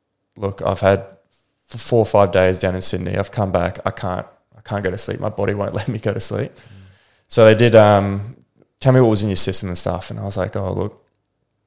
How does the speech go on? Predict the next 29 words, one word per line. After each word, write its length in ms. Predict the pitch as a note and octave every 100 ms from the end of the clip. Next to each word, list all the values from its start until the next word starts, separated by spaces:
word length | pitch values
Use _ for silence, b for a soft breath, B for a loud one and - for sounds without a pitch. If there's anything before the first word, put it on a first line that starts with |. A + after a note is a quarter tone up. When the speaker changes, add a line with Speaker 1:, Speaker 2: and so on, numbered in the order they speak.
| _ _ _ _ - - - _ _ _ _ -
Speaker 1:
it 200 | G#2+ G2+
was 160 | G2+ -
ecstasy 680 | A2 A2+ - G#2+ G2+ G2
and 200 | F#2 G#2+ -
M 200 | G#2+ G2+
D 80 |
M 80 | F#2
A 240 | F#2 F#2 F2+
and 260 | F2 F#2
cocaine." 560 | F#2+ E2+ F#2 E2+ E2+ E2+
And, 180 | F2 - b b b b b b _
and 140 | G2+
they're 80 | F2+
like, 180 | F2 -
"Oh, 120 | G#2
yeah, 120 | F#2
we'll 100 | G#2
do 120 | G#2+ A2
a 80 |
couple 200 | G#2+ G#2+
of 100 | G2+
blood 240 | F#2+ F#2 -
tests 280 | F2+ F2+ G2
and 100 | F#2
make 140 | F#2
sure 220 | - G2
everything's 280 | G2 G2+ G2
all 120 | F#2+
good." 360 | F#2+ G#2+ E3+